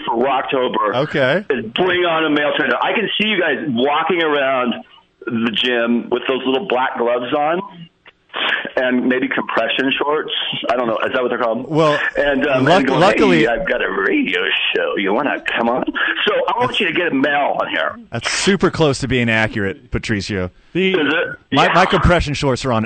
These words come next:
Speaker 2: underneath my basketball shorts, though. Luckily
Speaker 1: Okay,
Speaker 2: for
Speaker 1: so you're,
Speaker 2: everybody.
Speaker 1: you're covering.
Speaker 2: Yeah, oh, yeah, we're covering it up.
Speaker 3: And, and what
Speaker 1: Okay.
Speaker 3: you, what you must have missed, Patricio, is our very first interview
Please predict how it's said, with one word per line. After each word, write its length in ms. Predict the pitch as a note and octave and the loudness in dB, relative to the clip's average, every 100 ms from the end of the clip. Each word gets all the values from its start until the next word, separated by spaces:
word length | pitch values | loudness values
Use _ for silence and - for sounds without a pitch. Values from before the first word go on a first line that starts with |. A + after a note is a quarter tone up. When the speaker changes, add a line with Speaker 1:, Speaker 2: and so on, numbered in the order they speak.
| A2 | 0
Speaker 2:
underneath 680 | A2+ A#2+ A#2+ A2+ A2 G2+ | 0 2 2 2 0 -2
my 120 | G#2 G2 | -2 -2
basketball 540 | G2+ G2+ G#2+ F#2 F#2 | 0 0 -2 -4 -4
shorts, 360 | - F2+ F2+ - | -4 -4 -6 -6
though. 280 | F#2 F2 F#2+ - - _ - | -6 -6 -8 -20 -20 _ -4
Luckily 340 | A2 D3+ A2+ G#2 | 0 0 2 2
Speaker 1:
Okay, 20 | |
Speaker 2:
for 120 | A2+ | 2
Speaker 1:
so 40 | C#3 | 4
you're, 100 | C3 | 4
Speaker 2:
everybody. 460 | C3+ A#2 A#2+ A2+ | 4 4 4 2
Speaker 1:
you're 100 | G#2+ | 2
covering. 500 | C#3 A2+ G2 F2+ F#2 - _ _ | 0 0 -2 -2 -6 -14 _ _
Speaker 2:
Yeah, 180 | C3+ A#2+ | 0 2
oh, 120 | D3 C3 | 2 2
yeah, 260 | C3+ D#3 | 2 2
we're 140 | C#3 F3+ | 2 0
covering 360 | F#3 D3+ B2+ | 0 0 0
it 80 | A2 | -2
up. 200 | G2 - - - _ - | -2 -6 -16 -20 _ 0
Speaker 3:
And, 200 | F3+ F#3+ | 2 2
and 180 | G3 F#3 | 2 2
what 120 | G#3+ | 2
Speaker 1:
Okay. 120 | A3 A#3 | 0 -2
Speaker 3:
you, 60 | - - | -2 -2
what 180 | F#3 A3 | 0 0
you 100 | A3 | 2
must 200 | A#3 - | 0 0
have 80 | G3 | 0
missed, 440 | F3+ E4 F#4+ - E3+ | 2 0 -2 -6 -6
Patricio, 480 | D#3+ F#3 F#3 G3 F#3 | -2 0 2 2 2
is 80 | |
our 140 | F3+ F3 | 2 2
very 320 | F3 C4 D#4+ | 2 2 0
first 280 | - F3 - | 0 -2 0
interview 480 | D#3 C#3+ D3+ D#3 | -2 0 2 2